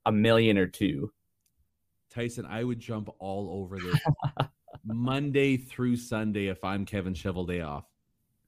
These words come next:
Speaker 2: I just, you, I, I have always been one of the biggest Erik Karlsson fans.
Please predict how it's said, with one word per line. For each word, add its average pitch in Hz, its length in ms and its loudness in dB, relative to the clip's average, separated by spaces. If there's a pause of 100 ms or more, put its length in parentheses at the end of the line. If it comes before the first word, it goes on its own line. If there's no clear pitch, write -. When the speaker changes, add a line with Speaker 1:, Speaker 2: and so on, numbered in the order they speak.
(960)
Speaker 2:
I 147 140 2
just, 117 520 -2 (1300)
you, 175 280 10
I, 151 260 6
I 151 180 6
have 170 140 6
always 143 400 6
been 107 580 0 (600)
one 131 160 2
of 131 220 0
the 170 300 4
biggest 123 360 0
Erik 110 300 -2
Karlsson 95 440 -6
fans. 60 460 -14